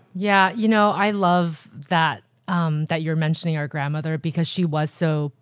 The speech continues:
pivotal for us, um, in our upbringing. She was almost like a second mom to us, 'cause our parents were so busy working that she really did a lot of the child raising. And I have so many beautiful memories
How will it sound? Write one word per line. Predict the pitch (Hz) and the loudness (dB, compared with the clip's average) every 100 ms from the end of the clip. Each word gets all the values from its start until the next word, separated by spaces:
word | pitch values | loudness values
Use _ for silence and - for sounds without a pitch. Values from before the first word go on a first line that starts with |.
| _ | _
pivotal | - 139 147 175 202 | -8 -6 -4 -2 -2
for | 214 233 | -4 -4
us, | 226 254 - - - | -2 -2 -4 -10 -10
um, | - 175 160 | -6 -2 -2
in | - 190 | -2 0
our | 185 | 0
upbringing. | 208 208 214 214 214 214 | -2 -4 0 2 2 0
She | - | 0
was | 170 147 | -2 -2
almost | 156 160 165 | -4 -4 -4
like | 165 | -6
a | 160 | -4
second | 160 151 151 | -4 -4 -2
mom | 151 165 196 | 0 2 2
to | 202 | 4
us, | 185 185 | 2 2
'cause | 175 | 0
our | 151 | -2
parents | 139 165 160 160 | -2 0 2 2
were | 156 | -2
so | - 151 | -2 -2
busy | 151 156 | -4 -4
working | 156 285 294 196 180 | 0 0 2 2 2
that | 165 | 2
she | - 233 | -2 -4
really | 220 170 | -2 -2
did | 151 156 | -2 -4
a | |
lot | 143 147 165 156 | -2 2 2 2
of | - 147 139 | -4 -8 -6
the | 147 143 | -8 -8
child | - 147 147 135 | -6 -4 -4 -4
raising. | 98 117 - 95 120 - - - - - - | -6 -8 -10 -10 -12 -14 -20 -20 -20 -12 0
And | 226 | 4
I | 269 | 4
have | 294 247 | 2 2
so | - | 0
many | 175 175 165 | 0 -2 -4
beautiful | 165 165 160 160 | -4 -4 -4 -6
memories | 156 151 151 151 151 - | -6 -6 -6 -6 -8 -10